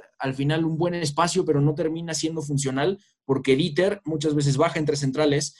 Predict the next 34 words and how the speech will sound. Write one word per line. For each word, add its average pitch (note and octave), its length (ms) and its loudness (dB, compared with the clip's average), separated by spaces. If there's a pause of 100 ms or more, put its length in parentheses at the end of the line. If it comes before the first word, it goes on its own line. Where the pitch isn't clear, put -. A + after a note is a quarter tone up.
(480)
y, C3 240 -14
y D3+ 160 0
ese D3+ 220 0
giro F3+ 400 2
y, D3 300 0
y, - 180 -20
y B2 200 -14
todas F#3 260 4
las D3 300 0
características C3+ 680 2
que C3 120 2
ya C#3 80 6
le C#3 100 4
conocemos, B2 440 0
cómo B2+ 220 0
gira, C#3+ 320 0
cómo C3 240 0
pasa, D3+ 380 2
cómo C#3 240 0
conduce, C3 580 2 (240)
cómo D3 240 6
amaga, C#3 420 4
cómo D3+ 220 2
rompe D3+ 380 4
con B2 160 0
balón, C3+ 420 2 (300)
se - 240 4
pierden F3 320 4
un E3 100 0
poco E3+ 180 0
saliendo D3 360 4
desde A#2+ 180 8
la A2+ 80 0
izquierda. G#2+ 480 0